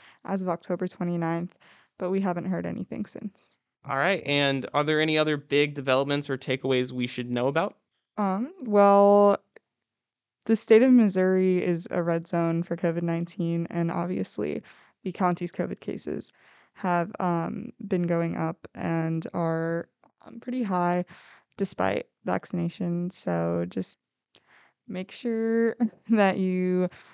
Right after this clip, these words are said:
Speaker 1: are staying safe and, um, yeah, happy finals month, I guess. <laughs>
Speaker 2: All right, thank you so much.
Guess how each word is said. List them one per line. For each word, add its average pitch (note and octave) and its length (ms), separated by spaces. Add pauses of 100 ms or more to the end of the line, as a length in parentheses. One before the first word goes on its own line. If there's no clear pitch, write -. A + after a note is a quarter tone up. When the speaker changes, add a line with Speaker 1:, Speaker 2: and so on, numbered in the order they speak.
(100)
Speaker 1:
are G3 80
staying G#3 300
safe F#3 420 (140)
and, E3 600 (400)
um, F3 580 (220)
yeah, A3+ 280 (120)
happy G3 520
finals F#3 640
month, F3+ 340 (120)
I F3 80
guess. - 440 (160)
<laughs> B3 60 (2250)
Speaker 2:
All C3+ 80
right, A#2+ 220
thank C#3+ 160
you D3 60
so C#3 160
much. A#2 340